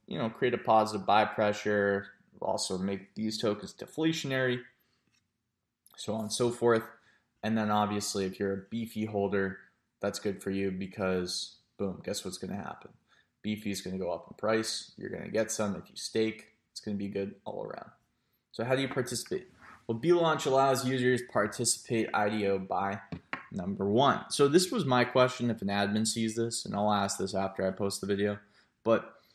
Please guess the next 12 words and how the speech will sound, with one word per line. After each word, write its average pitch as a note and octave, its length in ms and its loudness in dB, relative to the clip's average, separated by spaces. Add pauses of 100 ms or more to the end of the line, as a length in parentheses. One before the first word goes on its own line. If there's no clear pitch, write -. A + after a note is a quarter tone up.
(640)
I A#2+ 60 -2
wonder C#3+ 240 4
if A3+ 140 0
you F3+ 60 6
have E3 100 -2
to - 80 -2
do A#2 260 4
all G#2 240 4
of C#3+ 160 2
these, G3+ 600 0 (200)
or, A#2 160 6
uh, G2+ 120 2